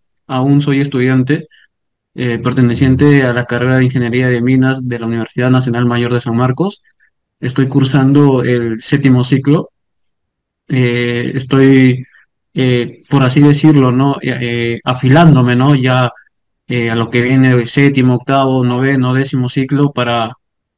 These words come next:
para cursar, eh, con muy, con muy buen, con muy buenos conocimientos, ¿no? Y poder, eh, adaptarme, eh, al ambiente laboral, ¿no?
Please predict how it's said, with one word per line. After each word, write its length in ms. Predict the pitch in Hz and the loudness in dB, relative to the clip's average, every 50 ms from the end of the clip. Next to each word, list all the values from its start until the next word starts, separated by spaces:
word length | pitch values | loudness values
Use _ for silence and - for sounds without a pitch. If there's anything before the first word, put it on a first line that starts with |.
| _ _ _ _ _ _ | _ _ _ _ _ _
para 220 | _ 131 127 123 - | _ -4 -4 -4 -4
cursar, 440 | - 127 117 - - 147 139 - 151 | -4 -6 -4 0 0 0 0 0 0
eh, 640 | - 139 127 120 120 117 117 113 113 113 113 120 - - _ _ _ _ _ | 0 2 2 2 0 0 -2 -2 -2 -2 -4 -6 -6 -10 _ _ _ _ _
con 160 | - 135 123 | -2 0 2
muy, 580 | 131 143 143 143 139 139 139 143 143 147 - _ _ _ _ _ _ | 4 6 6 6 6 4 2 0 -6 -12 -16 _ _ _ _ _ _
con 140 | _ 135 131 | _ -2 2
muy 180 | 143 147 160 | 2 4 4
buen, 640 | 160 165 170 170 160 156 147 147 139 131 127 - _ _ _ _ | 4 4 6 6 6 4 4 2 0 -2 -6 -12 _ _ _ _
con 140 | _ - 151 156 170 | _ 4 4 6 6
muy 120 | 196 208 | 4 2
buenos 220 | 196 202 202 196 | 2 0 -2 -2
conocimientos, 720 | 170 175 170 160 151 - 147 143 170 185 165 160 135 131 139 | -2 0 -2 -2 -2 -2 0 2 2 2 2 0 0 -4 -2
¿no? 180 | 139 147 165 | -2 -2 0
Y 160 | 160 139 127 120 | 0 -2 -2 -6
poder, 440 | - - 127 131 143 147 147 156 - | -8 -8 -6 -4 -2 -2 -4 -4 -6
eh, 520 | 135 135 127 123 120 117 117 110 107 104 - _ _ _ _ _ _ _ _ _ _ _ _ _ _ _ _ _ _ | -6 -6 -6 -6 -6 -8 -8 -10 -10 -12 -18 _ _ _ _ _ _ _ _ _ _ _ _ _ _ _ _ _ _
adaptarme, 840 | - 151 147 135 127 127 127 156 160 160 156 156 165 170 180 170 175 | -2 0 0 2 0 0 0 0 2 2 2 4 4 2 2 0 -2
eh, 540 | 143 131 123 123 120 117 117 117 117 120 - | -4 -4 -4 -4 -6 -8 -10 -10 -10 -12 -8
al 160 | - 139 131 123 | -4 -2 -2 0
ambiente 340 | 117 120 135 143 147 156 | 0 2 2 2 4 2
laboral, 480 | 147 135 127 117 117 120 135 127 120 120 | 2 2 2 0 0 0 0 0 0 0
¿no? 300 | 120 123 131 131 131 - | -2 -2 -2 -2 -4 -6